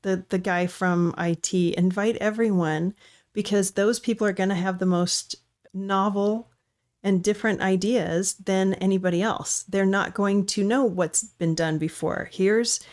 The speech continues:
here's the parameters and what can be done. And then the more constraints you have on that, the more con-,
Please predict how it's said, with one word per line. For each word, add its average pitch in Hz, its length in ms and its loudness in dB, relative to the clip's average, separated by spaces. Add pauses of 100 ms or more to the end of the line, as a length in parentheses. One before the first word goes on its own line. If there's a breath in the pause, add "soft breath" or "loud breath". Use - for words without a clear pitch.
(260 loud breath)
here's 247 260 0
the 247 100 0
parameters 214 840 0 (720)
and 190 160 2
what 196 160 0
can 226 180 2
be 220 140 2
done. 196 440 -2 (600)
And 196 160 2
then 202 320 0
the 190 140 0
more 196 220 2
constraints 214 680 -2
you 180 120 2
have 165 280 -4
on 160 140 0
that, 160 240 -2
the 180 80 0
more 170 140 0
con-, 175 240 -2